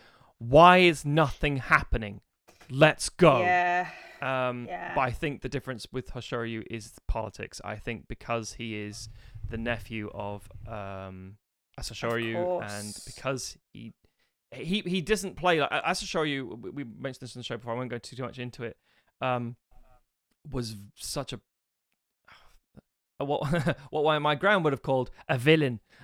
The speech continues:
Speaker 1: um, in the
Speaker 2: <laughs>
Speaker 1: Irish way, because he's not a bad guy, but he, he bucked the trend. He was a bad boy. He played the rules differently.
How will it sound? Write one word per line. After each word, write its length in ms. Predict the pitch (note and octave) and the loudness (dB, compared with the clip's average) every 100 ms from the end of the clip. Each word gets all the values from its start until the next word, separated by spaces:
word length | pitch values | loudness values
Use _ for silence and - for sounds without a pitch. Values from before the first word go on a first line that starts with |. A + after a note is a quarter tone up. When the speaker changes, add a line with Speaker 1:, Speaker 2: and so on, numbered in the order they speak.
| - | -4
Speaker 1:
um, 540 | D#3 D3+ D3+ D3 C#3+ - | 0 2 2 0 -4 -4
in 400 | C4+ C4 - - | -2 4 8 8
the 120 | B4+ | 8
Speaker 2:
<laughs> 40 | D3 | 6
Speaker 1:
Irish 300 | C#3+ C3+ - | 4 2 -2
way, 180 | C#3+ C#3 | -2 -2
because 240 | C3 C3+ - - | -4 -8 -8 -6
he's 140 | D3+ | -2
not 140 | A#3+ | 0
a 40 | F3 | 2
bad 340 | G3 A#3+ G#3+ | 4 4 2
guy, 160 | D3+ C3+ | 0 -2
but 140 | C3 | -2
he, 180 | - D3 C#3+ | -6 -6 -6
he 140 | C3+ C3+ - | -10 -8 -6
bucked 220 | D#3 - | -6 -8
the 60 | - | -12
trend. 380 | - C#3 C3+ | -6 -4 -4
He 100 | C3 | -6
was 120 | C3 A#2+ | -8 -6
a 60 | |
bad 300 | D3 C#3 C#3 | -4 -4 -4
boy. 240 | C3+ C3+ B2 | -6 -6 -6
He 80 | |
played 200 | - C3 | -6 -8
the 60 | A#2+ | -6
rules 240 | B2+ C3 - | -8 -8 -6
differently. 600 | D#3+ C#3 D3 B2+ C3 | -6 -4 -6 -6 -8